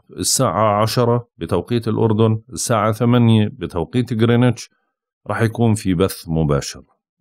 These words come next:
والحلقة راح تكون شيقة وممتعة وفيها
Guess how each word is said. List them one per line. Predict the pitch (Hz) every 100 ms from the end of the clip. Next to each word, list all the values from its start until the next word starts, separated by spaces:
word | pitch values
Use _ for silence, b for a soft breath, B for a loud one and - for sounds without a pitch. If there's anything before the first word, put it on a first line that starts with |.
| _
والحلقة | 101 117 104 - 131 117 117
راح | 120 - 98 107
تكون | - 120 120 110
شيقة | 95 - 131 123 120 -
وممتعة | 117 117 87 110 139 120 127 101 101 120
وفيها | 107 95 - 135 117 120